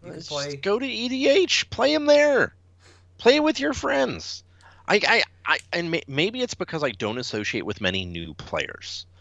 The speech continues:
Speaker 2: uh, because I haven't seen many new players around.
Speaker 1: There's that.
Speaker 2: But even, even though we're growing players by leaps and bounds, which we probably are
Speaker 1: Somewhere.
Speaker 2: in E D H, I don't know about sixty card formats.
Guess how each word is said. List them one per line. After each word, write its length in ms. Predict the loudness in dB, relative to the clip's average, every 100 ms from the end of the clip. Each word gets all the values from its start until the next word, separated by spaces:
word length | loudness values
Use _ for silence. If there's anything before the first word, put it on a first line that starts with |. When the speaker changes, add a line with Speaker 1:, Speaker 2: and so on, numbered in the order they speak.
| -20 -20 _ -2
Speaker 2:
uh, 320 | -2 0 -4 -8 -6
because 520 | -6 -6 -10 -10 -18 -20 _ _ _ _ -4
I 40 |
haven't 140 | -2
seen 220 | -4 -4 -4
many 160 | -4
new 120 | -4
players 360 | -2 0 0 2
around. 420 | 2 2 -2 -8 -20 -20 -20 _ _ -20 -16
Speaker 1:
There's 160 | -10
that. 240 | -8 -8 -12 -20 _ -20 -20 -20 -20 _ 0
Speaker 2:
But 240 | 2 2 -6 _ _ -20 -4
even, 240 | -2 0 -2
even 200 | -4 -4
though 240 | -4 -6 -6
we're 180 | -6 -6
growing 360 | 0 0 0
players 400 | -4 -2 -2 -4
by 280 | -6 -6 -6 -8
leaps 220 | -10 -8
and 100 | 0
bounds, 380 | 0 0 -4 -10
which 200 | -12 -12
we 120 | -10
probably 480 | -4 -4 -2 2 4
are 260 | 4 2
Speaker 1:
Somewhere. 380 | -2 -4 -4 -4
Speaker 2:
in 60 | -2
E 20 |
D 80 | -2
H, 300 | -2 -8 -10 -2
I 80 | 0
don't 220 | 0 -4
know 200 | 0 2
about 260 | 2 0 -6
sixty 340 | -8 -8 -8
card 260 | -8 -6 -6
formats. 640 | -2 -2 -2 -8 -10 -14